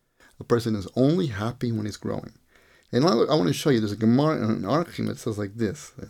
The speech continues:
on sixteen B. "Whoever goes forty days without suffering has received his reward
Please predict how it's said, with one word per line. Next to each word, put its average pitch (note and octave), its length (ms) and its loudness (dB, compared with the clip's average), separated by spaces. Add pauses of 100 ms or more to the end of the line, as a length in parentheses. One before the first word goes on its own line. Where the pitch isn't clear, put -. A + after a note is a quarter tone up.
on G#2 120 -8
sixteen A2 480 -4
B. F#2+ 260 -10 (640)
"Whoever E3 380 8
goes C3 280 4
forty D#3 400 2
days C#3 320 2
without A2 280 2
suffering D#3 640 -2
has G2+ 240 -6
received C#3+ 560 -6
his G#2 180 -6
reward G#2+ 640 0